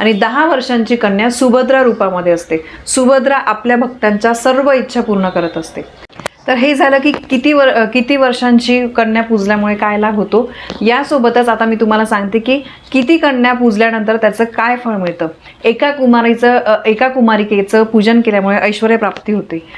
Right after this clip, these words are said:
दोन कुमारिकांचं पूजन केल्यामुळे मोक्ष प्राप्ती होते, तीन कुमारिका पूजल्यास, अ, धर्म आणि काम प्राप्ती होते, राज्यपद प्राप्तीसाठी चार कुमारिकांची पूजा केली जाते,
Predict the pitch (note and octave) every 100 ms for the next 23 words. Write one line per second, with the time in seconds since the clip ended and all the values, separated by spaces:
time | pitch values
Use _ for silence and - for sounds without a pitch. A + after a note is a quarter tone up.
0 | - - G3+ C4+ D4 D4 A#3+ A#3 A3 G#3+
1 | G#3 A3 A3 G#3 G#3 G#3 G3 F#3+ G3 G3+
2 | A3+ A#3 - D4 A#3+ - - G#3 - D#3
3 | - - - - C#4 D4+ D4+ B3+ B3 A3
4 | G#3+ G#3 G#3 F3+ G3+ A3 - - F#3+ G#3
5 | G3 G3 B3+ C4+ C4 C#4+ C4+ G#3+ A3 A#3+
6 | A#3+ A3 A3+ A#3+ G#3+ - - G3+ - D#3
7 | - - - _ G#3+ A3 G#3+ C#4+ D#4+ C#4+
8 | E4+ A#3+ G#3+ A#3 - A3 A#3+ A#3+ A#3 A3+
9 | A3 G#3+ G3+ G3+ G3 G3 B3 A#3 G3 F#3+
10 | F3+ E3+ E3 D#3+ D#3+